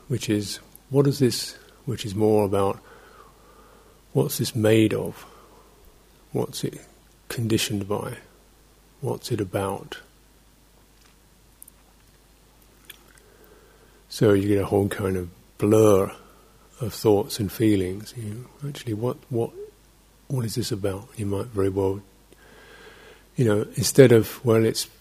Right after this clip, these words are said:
because of this happened on Friday and this didn't work," and that, no, really, no, what's it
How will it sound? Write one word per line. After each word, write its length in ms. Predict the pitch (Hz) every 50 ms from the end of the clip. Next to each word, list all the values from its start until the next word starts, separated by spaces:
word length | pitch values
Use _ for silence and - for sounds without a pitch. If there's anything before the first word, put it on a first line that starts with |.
| _ _ _ -
because 560 | 120 110 - - 117 113 110 104 - - -
of 180 | 113 107 101
this 220 | 101 113 110 - -
happened 340 | - 110 - - 113 104 104
on 140 | 104 101
Friday 540 | - - 107 101 101 101 101 101 101 107 101
and 200 | 98 101 101 98 -
this 160 | - 110 - -
didn't 400 | - 110 101 107 107 107 - 110
work," 340 | 101 98 98 104 - -
and 100 | - 110
that, 260 | 107 110 110 - - 131
no, 200 | 120 104 104 - - - - - - - - _ -
really, 240 | 143 131 131 123 120
no, 240 | 120 135 127 113 113
what's 320 | 113 143 156 147 - -
it 140 | 143 120